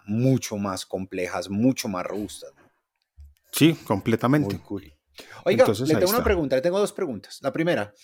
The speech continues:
Speaker 1: ¿cuántas horas cree usted que usted, eh, le dedicó a Cut the Rope en su momento?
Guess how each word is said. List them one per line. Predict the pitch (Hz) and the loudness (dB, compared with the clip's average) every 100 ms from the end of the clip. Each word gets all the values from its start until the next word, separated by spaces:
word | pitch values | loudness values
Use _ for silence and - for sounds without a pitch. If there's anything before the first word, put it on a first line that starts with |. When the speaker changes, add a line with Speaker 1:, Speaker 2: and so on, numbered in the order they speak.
| - _ _ _ | -20 _ _ _
Speaker 1:
¿cuántas | - 196 208 220 233 226 262 262 - | -4 2 4 6 6 6 6 6 6
horas | 226 180 147 - - | 6 6 4 -4 -4
cree | 151 147 | 0 4
usted | 143 - 143 117 120 _ _ _ | 2 2 -2 -2 -6 _ _ _
que | - 139 147 | -2 -2 -2
usted, | 113 101 - - 110 104 95 _ | -8 -8 -10 -10 -4 -4 -6 _
eh, | - 117 110 | -12 -12 -8
le | 123 127 | -2 0
dedicó | 120 113 101 - 110 131 - | 2 0 -4 -4 -2 -2 -2
a | 98 - - | -8 -8 -4
Cut | 113 - - | -4 -4 -8
the | - | -4
Rope | 110 101 - - _ - - _ _ _ | -2 -2 -6 -16 _ -20 -20 _ _ _
en | - 101 | -8 -6
su | - 95 | -6 -8
momento? | 80 78 | -10 -14